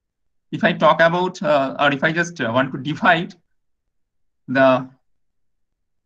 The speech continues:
entire range of A I, initially it was a symbolic A I. So A I was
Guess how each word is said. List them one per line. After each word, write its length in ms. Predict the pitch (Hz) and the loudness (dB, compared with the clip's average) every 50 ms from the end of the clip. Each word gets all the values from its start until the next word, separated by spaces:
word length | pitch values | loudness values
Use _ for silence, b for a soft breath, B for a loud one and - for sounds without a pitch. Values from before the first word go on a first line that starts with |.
| _ _ _ _ _ _ _ _ _ _ _ _ _ _ _ _ _ _ _ _ _ _ _ _ _ _ _ _ _ _ _ _ _ _ _ _ _ _ - | _ _ _ _ _ _ _ _ _ _ _ _ _ _ _ _ _ _ _ _ _ _ _ _ _ _ _ _ _ _ _ _ _ _ _ _ _ _ -6
entire 400 | 147 160 160 165 170 165 160 139 | -4 -4 0 2 2 2 2 2
range 280 | 143 156 160 156 147 | 0 -2 -2 -2 -2
of 140 | 147 139 139 | -4 -4 -2
A 120 | 127 127 | -2 0
I, 220 | 117 104 104 - - - _ _ _ _ _ _ _ _ _ _ _ _ _ _ _ _ _ _ _ _ _ _ _ _ _ _ _ _ _ _ _ _ | 0 0 0 -2 -8 -14 _ _ _ _ _ _ _ _ _ _ _ _ _ _ _ _ _ _ _ _ _ _ _ _ _ _ _ _ _ _ _ _
initially 580 | - 165 180 196 190 214 196 190 190 190 196 - - _ _ _ _ _ _ _ _ _ _ _ _ _ _ _ - | -6 -4 -4 -4 -2 -2 0 0 0 0 0 -2 -6 _ _ _ _ _ _ _ _ _ _ _ _ _ _ _ -8
it 100 | - 131 | -6 -2
was 220 | 156 156 156 147 151 | 2 2 2 2 0
a 40 | |
symbolic 480 | 143 - - 170 170 160 156 147 139 - | -6 -4 -2 0 2 2 2 0 -2 -4
A 100 | 113 98 | -4 -6
I. 140 | - - - - _ _ _ _ _ _ _ _ _ _ _ _ _ _ _ _ _ _ _ _ _ _ _ _ _ _ _ _ _ _ _ _ _ _ _ _ _ _ _ _ _ - | -6 -8 -10 -16 _ _ _ _ _ _ _ _ _ _ _ _ _ _ _ _ _ _ _ _ _ _ _ _ _ _ _ _ _ _ _ _ _ _ _ _ _ _ _ _ _ -8
So 180 | - 147 135 - | -6 -6 -4 -2
A 100 | 160 170 | 2 4
I 200 | 175 175 175 175 | 6 6 4 4
was 420 | 175 165 165 165 165 160 - - | 4 6 6 6 4 0 -8 -20